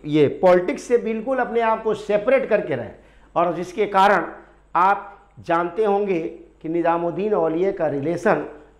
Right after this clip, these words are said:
बिल्कुल ही आपको गयासुद्दीन तुगलक के साथ अच्छा नहीं था। ये मोहम्मद, ये मुबारक शाह खिलजी के साथ इसका relation अच्छा नहीं था। इसका मतलब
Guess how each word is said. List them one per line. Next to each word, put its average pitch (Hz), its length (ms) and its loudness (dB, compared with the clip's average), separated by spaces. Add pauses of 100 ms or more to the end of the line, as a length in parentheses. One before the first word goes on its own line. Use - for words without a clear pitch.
(120)
बिल्कुल 202 840 -4
ही 190 180 4
आपको 180 360 0
गयासुद्दीन 147 640 -2
तुगलक 151 460 -6
के 147 80 -4
साथ 139 280 -4
अच्छा 139 280 -4
नहीं 139 180 0
था। 135 360 -4 (480)
ये 202 560 4
मोहम्मद, 175 460 0
ये 196 500 0 (360)
मुबारक 190 400 4
शाह 196 200 2
खिलजी 156 460 -2
के 202 140 2
साथ 185 300 -2
इसका 175 240 -2
relation 165 420 0
अच्छा 165 280 -2
नहीं 156 260 2
था। 151 80 4
इसका 165 320 0
मतलब 165 540 0